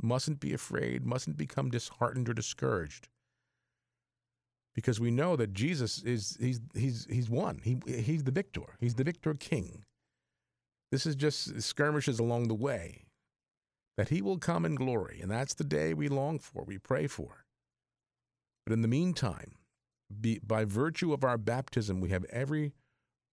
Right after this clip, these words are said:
reason and every right and every obligation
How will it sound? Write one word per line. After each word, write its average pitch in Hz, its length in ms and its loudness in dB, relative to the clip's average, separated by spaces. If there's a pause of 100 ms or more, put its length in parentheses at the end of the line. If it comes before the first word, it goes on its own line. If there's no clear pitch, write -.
(180)
reason 107 720 2
and 104 160 -2
every 123 480 0 (680)
right 107 520 -2 (760)
and 104 100 0
every 131 320 0
obligation 120 800 0